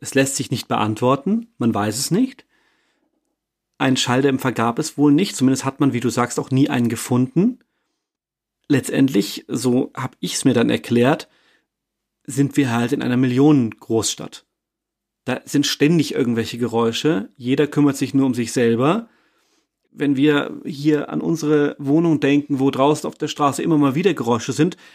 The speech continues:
maximal schaut man kurz raus und wenn dort jetzt nichts Akutes los ist, dann denkt man sich, okay, keine Ahnung, was es war, da ist jemand was runtergefallen oder, äh, jemand hat den Fernseher besonders laut aufgedreht, wer weiß.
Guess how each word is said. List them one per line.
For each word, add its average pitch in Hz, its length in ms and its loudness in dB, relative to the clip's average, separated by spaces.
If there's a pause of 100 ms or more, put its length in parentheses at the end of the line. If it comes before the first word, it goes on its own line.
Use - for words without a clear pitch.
(140)
maximal 135 420 0
schaut 139 260 0
man 139 120 -2
kurz 139 260 -2
raus 131 340 0 (280)
und 135 140 0
wenn 139 100 4
dort 143 120 0
jetzt 139 160 -2
nichts 147 240 -4
Akutes - 580 -4
los 170 340 2
ist, - 440 -6 (380)
dann 131 120 -4
denkt 143 180 2
man 151 80 0
sich, 127 180 -8
okay, 147 420 0 (500)
keine - 280 -2
Ahnung, 156 260 2
was 135 180 -4
es 131 140 -6
war, 123 100 -4
da 113 60 -6
ist - 160 -8
jemand 147 200 2
was 147 180 -2
runtergefallen 135 640 0
oder, 139 360 -2 (120)
äh, - 200 -8
jemand 160 260 0
hat 156 80 0
den 180 100 -2
Fernseher 156 460 0
besonders 123 380 0
laut 127 120 -2
aufgedreht, 127 720 0 (560)
wer 135 240 0
weiß. 117 460 0